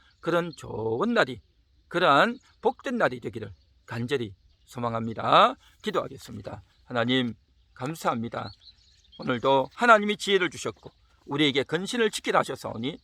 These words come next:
천지를 창조하셨듯이 오늘도 우리 가운데서 혼란스러움이 정리되어지고 질서가 잡히는 우리의 마음이 정말 명철하고 정돈되어지는 마음,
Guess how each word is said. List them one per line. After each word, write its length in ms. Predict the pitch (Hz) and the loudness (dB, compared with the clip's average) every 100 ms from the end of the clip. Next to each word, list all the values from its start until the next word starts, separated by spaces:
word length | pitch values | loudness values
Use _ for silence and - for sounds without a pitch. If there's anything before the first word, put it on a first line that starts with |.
| - - - | -20 -20 -2
천지를 460 | - 277 247 226 220 | 0 0 4 4 4
창조하셨듯이 800 | 180 165 160 156 127 113 - - _ _ - | -4 -2 -2 -2 -8 -10 -12 -16 _ _ -4
오늘도 560 | 131 117 120 120 117 _ | -2 0 2 0 0 _
우리 220 | 190 254 | -4 2
가운데서 600 | 190 196 185 196 202 196 - - _ 170 | 2 2 0 0 0 -2 -6 -20 _ -6
혼란스러움이 840 | 208 233 254 - 233 220 214 233 214 _ _ _ | 0 4 2 6 6 8 4 0 -2 _ _ _
정리되어지고 920 | - 156 165 160 143 135 139 233 247 - _ _ | -4 0 2 4 4 4 4 6 6 -2 _ _
질서가 420 | - 285 269 269 | -2 0 6 4
잡히는 380 | - - 131 110 _ _ - | 4 -2 -6 -8 _ _ -4
우리의 240 | 156 175 | 4 6
마음이 580 | 151 143 147 151 196 233 - _ _ _ | 10 10 8 6 2 0 -8 _ _ _
정말 380 | 175 214 226 175 | -2 4 2 6
명철하고 580 | 233 262 185 175 185 - - - _ _ | 4 4 4 4 4 -4 -14 -20 _ _
정돈되어지는 800 | - 202 277 254 254 233 233 247 | -2 2 2 6 6 6 4 2
마음, 240 | 185 127 | 0 -4